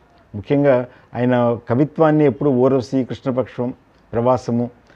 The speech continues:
ఇవే చెప్పుకుంటాం కానీ, మహతి గేయ సంపుటి కానీ ఇవి చెప్పుకుంటాం కానీ,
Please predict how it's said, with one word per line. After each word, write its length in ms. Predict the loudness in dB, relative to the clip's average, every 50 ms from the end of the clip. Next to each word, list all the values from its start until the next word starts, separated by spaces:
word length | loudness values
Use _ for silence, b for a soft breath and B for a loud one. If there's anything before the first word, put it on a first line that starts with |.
| b b b
ఇవే 180 | 0 2 4 4
చెప్పుకుంటాం 640 | 2 2 0 -2 -2 -2 -2 0 2 2 2 2
కానీ, 200 | 0 0 0 0
మహతి 420 | 0 0 0 0 -2 -2 -2 -2 0
గేయ 260 | 2 2 2 2 2
సంపుటి 340 | 0 -2 -4 -4 -4 -6 -4
కానీ 220 | -2 -2 -2 -4
ఇవి 120 | -4 -6 -6
చెప్పుకుంటాం 480 | -8 -8 -6 -6 -6 -4 -2 -4 -4 -4
కానీ, 280 | -8 -10 -12 -12 -14